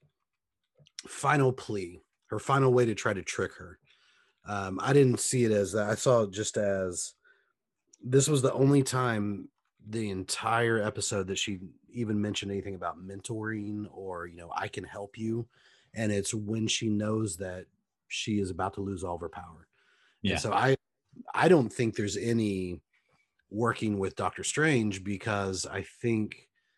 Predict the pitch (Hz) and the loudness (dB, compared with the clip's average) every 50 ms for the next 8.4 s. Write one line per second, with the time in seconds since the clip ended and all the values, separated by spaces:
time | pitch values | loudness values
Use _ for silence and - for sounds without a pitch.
0 | _ _ _ _ - 107 110 120 113 - 117 107 - - 120 117 110 110 107 98 | _ _ _ _ -10 -2 0 0 0 0 0 -2 0 2 2 2 2 2 0 0
1 | 101 104 107 107 104 98 98 95 92 101 - 107 95 90 92 90 - 95 - - | 0 0 0 0 0 0 0 0 -2 -2 -2 -4 -4 -4 -4 -6 -6 -6 -8 -6
2 | 104 90 87 82 78 76 - - 127 147 143 104 87 87 87 85 _ _ _ _ | -6 -8 -10 -12 -14 -14 -10 -4 -2 0 0 0 -2 -4 -6 -10 _ _ _ _
3 | _ _ _ _ _ _ - 104 101 - 120 104 98 - - 113 104 95 107 101 | _ _ _ _ _ _ -6 -4 -2 -2 -2 -2 0 -2 -2 -2 -2 -2 -2 -4
4 | - - 98 95 95 85 98 92 90 90 90 - - 101 87 85 85 - - 101 | -4 -4 -6 -6 -4 -4 -4 -4 -4 -6 -6 -8 -6 -6 -6 -8 -8 -8 -8 -8
5 | 87 78 - 78 82 87 87 - - 92 87 85 87 85 87 95 101 101 104 - | -8 -8 -10 -10 -10 -8 -10 -10 -10 -10 -8 -8 -8 -8 -10 -10 -10 -10 -10 -10
6 | - 117 117 113 110 113 113 - - - 165 165 147 135 156 175 165 123 107 113 | -10 -8 -6 -6 -4 -6 -6 -8 -4 -2 -2 0 0 0 0 0 2 0 0 0
7 | 117 120 113 107 113 120 - - 117 110 101 98 107 123 120 123 117 113 110 104 | 0 0 0 -2 -2 -4 -4 -4 -4 -4 -4 -2 0 2 2 4 4 2 2 2
8 | 98 104 101 98 95 92 90 | 0 0 0 0 0 -2 -4